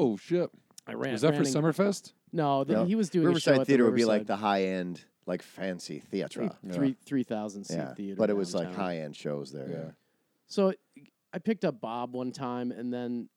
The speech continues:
Speaker 2: brought Brian Wilson his dinner from Glorioso's.
Speaker 1: Whoa.
Speaker 2: It was funny 'cause I got the call and it was, uh, "What is, you know, Brian wants some dinner. What does he want?" "Uh, spaghetti and meatballs." "Okay, I know the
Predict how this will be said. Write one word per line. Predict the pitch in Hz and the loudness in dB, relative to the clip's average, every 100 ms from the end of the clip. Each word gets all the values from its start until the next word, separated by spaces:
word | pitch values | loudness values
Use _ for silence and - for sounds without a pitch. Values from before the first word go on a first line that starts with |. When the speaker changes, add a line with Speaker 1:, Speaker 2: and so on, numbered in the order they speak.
| _ 98 | _ -14
Speaker 2:
brought | 127 123 117 | -6 -6 -6
Brian | 123 123 127 120 | -6 -6 -4 -6
Wilson | 117 123 - 120 113 | -6 -8 -8 -8 -6
his | 113 95 | -8 -12
dinner | 101 120 120 120 123 - _ | -6 -4 -2 -4 -6 -12 _
from | 113 104 101 _ | -10 -10 -10 _
Glorioso's. | 104 113 113 113 113 - 117 117 - _ _ | -12 -6 -4 -4 -6 -6 -8 -8 -12 _ _
Speaker 1:
Whoa. | - 95 135 | -10 -4 -2
Speaker 2:
It | 143 | 0
was | 147 | 2
funny | 208 180 | 4 4
'cause | 156 143 | 2 -2
I | 143 | -2
got | 156 | -2
the | 135 | -4
call | - 139 135 127 | -4 0 0 0
and | 117 | -4
it | |
was, | 113 110 - | -8 -10 -10
uh, | 117 - | -12 -12
"What | 123 156 | -4 -2
is, | 156 170 | -4 -6
you | 113 135 | -12 -10
know, | 123 | -6
Brian | 143 139 143 | -4 -2 -2
wants | 131 123 | -2 -4
some | 123 110 | -6 -6
dinner. | 127 123 117 | -6 -4 -4
What | 110 | -4
does | 117 107 | -6 -6
he | |
want?" | 110 117 110 _ _ _ | -8 -8 -12 _ _ _
"Uh, | 110 | -14
spaghetti | - - 143 139 135 | -10 -6 -2 0 0
and | 117 | 0
meatballs." | 127 123 95 87 69 - _ _ _ _ - | -2 -4 -8 -14 -14 -18 _ _ _ _ -4
"Okay, | 139 143 135 | -4 0 -2
I | 120 | -2
know | 120 | -6
the | 113 | -8